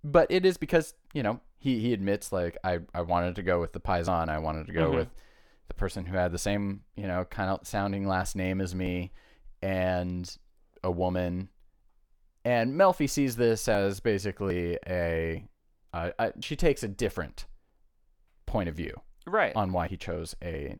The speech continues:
Speaker 1: an Italian woman, which is all the women in his life are Italian women.
Speaker 2: Mm-hmm.
Speaker 1: And she makes a good point of, like, "You're, you're dialoguing with me is actually communicating with them. You're saying the
Speaker 2: Yeah.
Speaker 1: things that you can't say."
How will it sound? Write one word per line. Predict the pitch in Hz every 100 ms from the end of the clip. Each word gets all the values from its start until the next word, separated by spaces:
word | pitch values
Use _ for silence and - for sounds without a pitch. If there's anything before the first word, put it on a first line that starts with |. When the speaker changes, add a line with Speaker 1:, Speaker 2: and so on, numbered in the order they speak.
| -
Speaker 1:
an | 98
Italian | 85 - 92 85 73 73
woman, | 78 69 85 - - - -
which | - 87
is | 85 87 - - _ _ _ _ - _
all | 90
the | 85
women | 101 147 104
in | 85
his | 90
life | 78 64 71
are | 71
Italian | - 82 - -
women. | - 101 135 -
Speaker 2:
Mm-hmm. | 147 131 165 - _ _ _ _ _ _ _ _ _
Speaker 1:
And | 101 90
she | 95
makes | 95 -
a |
good | 107
point | - 131
of, | 107
like, | 92 87
"You're, | 87 107 113 - - - -
you're | 127 185
dialoguing | 165 123 113 120 110 104 104 98 92
with | 87
me | 104 127 101 85 85 - _ _ - -
is | 117 104
actually | 104 104 - 101 90
communicating | 104 95 95 - 90 82 82 80
with | 78
them. | - 69 57 - -
You're | 120 123
saying | 131 123 117
the | 107
Speaker 2:
Yeah. | 127 104
Speaker 1:
things | 90
that | 82
you | 92
can't | - - 110 -
say." | - - - -